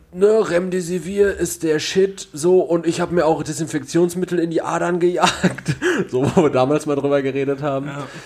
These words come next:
Speaker 1: Ähm, und, äh, also, keine Ahnung, ich weiß jetzt nicht, also, natürlich an der Stelle wün-, wünscht man ihm, unabhängig jetzt von der, ähm, von der politischen Agenda, die er fährt, wünscht man ihm natürlich nur alles Gute und hofft, dass er die Krankheit gut übersteht.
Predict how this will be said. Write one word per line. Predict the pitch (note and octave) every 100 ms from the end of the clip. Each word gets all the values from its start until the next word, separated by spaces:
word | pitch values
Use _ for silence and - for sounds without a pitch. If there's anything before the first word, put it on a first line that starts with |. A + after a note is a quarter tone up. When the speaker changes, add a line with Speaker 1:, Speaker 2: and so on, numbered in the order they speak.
| - -
Speaker 1:
Ähm, | A#2 A#2+ A#2+ A#2 - _ -
und, | A#2 B2 A#2+ A#2+ -
äh, | - - - -
also, | A2 B2
keine | B2 C#3 C#3+
Ahnung, | B2+ D3 C3
ich | A#2
weiß | C3+ -
jetzt | C#3+ C#3
nicht, | D3 - - -
also, | - C3 C3 - A2+
natürlich | A#2+ C#3 D3 C3
an |
der | B2 C3
Stelle | C3 C3+ C3
wün-, | A#2+ C3 A#2+ A2+ A2
wünscht | C#3 - -
man | B2 C3 B2+ B2+ -
ihm, | B2 D3+ D#3+ D#3+ D3 C3+ -
unabhängig | C#3+ C#3 C3 C#3+ C3
jetzt | C3 B2
von | - B2+
der, | A#2+ A#2 G2+ A2 A2+
ähm, | A2 G#2+ - -
von | - A#2
der |
politischen | A2 B2+ A#2+ C3+ B2 B2 A#2 A#2 A2+ A2 - _ -
Agenda, | A2 A#2 C3 C#3
die | C3
er | C3
fährt, | C3 C3+ C3 - - -
wünscht | A2+ B2+
man |
ihm | B2
natürlich | A#2+ A#2+ A#2+
nur | G#2
alles | A2+ G#2
Gute | A#2+ D3+ D#3+ D3+
und | C3 A#2 A#2
hofft, | A#2 A#2+
dass | A#2
er | A2+
die | G#2+ A2+ A2 G#2+
Krankheit | A#2 A2+ A2
gut | A#2 A#2
übersteht. | G#2+ G2+ - C3+ D3